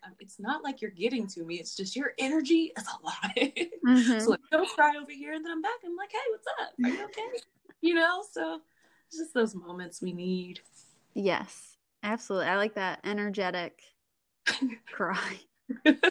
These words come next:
Speaker 2: We're here energetically overwhelmed by life, and it's just like, "Let me just,
Speaker 1: Yes.
Speaker 2: let me just break down real quick. Let me have this,
Speaker 1: <laughs> Yeah.
Speaker 2: like, <laughs> okay, it's fine, it's fine."
Speaker 1: It's a
Speaker 2: And that
Speaker 1: release at the end of the day.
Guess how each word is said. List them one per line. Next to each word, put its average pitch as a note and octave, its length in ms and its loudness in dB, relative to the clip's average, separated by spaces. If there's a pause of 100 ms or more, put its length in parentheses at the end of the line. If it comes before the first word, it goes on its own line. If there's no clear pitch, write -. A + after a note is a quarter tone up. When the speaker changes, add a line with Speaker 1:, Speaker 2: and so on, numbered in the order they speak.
(680)
Speaker 2:
We're A#3 100 6
here A3+ 220 6
energetically A3 720 2
overwhelmed F#3+ 640 4
by D#3 120 2
life, D#3+ 500 0
and F#3+ 140 0
it's - 120 -6
just - 220 -8
like, G3+ 220 -6
"Let C#4+ 220 8
me C4+ 120 10
just, A3 160 4
Speaker 1:
Yes. - 300 -8
Speaker 2:
let C#4 120 4
me C4+ 100 4
just A#3+ 200 2
break G#3 200 4
down G#3 220 4
real C4+ 180 6
quick. E4+ 360 4 (220)
Let G3+ 100 0
me A3 120 2
have G#3 220 0
this, A3+ 200 2
Speaker 1:
<laughs> A4+ 60 8
Yeah. G3 180 6
Speaker 2:
like, - 80 0
<laughs> B3 100 0
okay, G#4+ 1040 12
it's F#4 120 -4
fine, A4+ 440 2
it's F4+ 160 -8
fine." G4+ 380 -4 (560)
Speaker 1:
It's E4+ 160 0
a E4 40 0
Speaker 2:
And D4+ 240 4
that A#3+ 60 4
Speaker 1:
release C#4+ 240 2
at G3 160 -2
the F#3+ 120 -2
end F#3 100 -4
of F#3 100 -6
the F#3+ 80 -4
day. D#3 360 -4